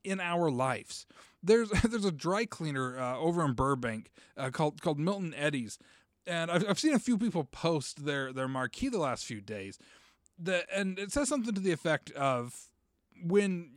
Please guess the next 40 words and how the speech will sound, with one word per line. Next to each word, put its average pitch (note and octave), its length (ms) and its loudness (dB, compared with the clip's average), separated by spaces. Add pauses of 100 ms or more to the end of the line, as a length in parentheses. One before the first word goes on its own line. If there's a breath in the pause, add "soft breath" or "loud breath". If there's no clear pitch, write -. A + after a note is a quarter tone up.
(160)
you're G3 160 0
listing A#3 320 -2
all G3+ 200 4
the D3+ 100 -2
things E3+ 300 0
that D#3 60 -6
you C#3 120 -4
love, C3+ 420 2 (300 soft breath)
how G#3 180 -2
long A3+ 180 2
is F#3+ 100 0
it D#3+ 60 -10
going D#3+ 220 -2
to B2+ 60 -6
take - 440 -2
before C3 320 -4
you B2 120 -2
say - 200 -6
yourself?" - 640 -12 (1160 soft breath)
And F#3 240 2 (160)
every A#3+ 380 0
time D#3+ 800 -2
<laughs> - 40 -20
I C#3+ 120 -2
had D#3 260 -4
somebody C3+ 460 -6
post - 480 -6
that, G#2+ 300 -4 (800 soft breath)
I, G#3 320 0
I, G#3+ 60 4
I A#3 40 4
honestly B3+ 300 0
felt G#3+ 200 -2
like F3 120 0
they F#3 80 0
were D#3 80 2
posting D3+ 420 -4
it B2 120 -6
for B2+ 400 -2
me. G2+ 360 -10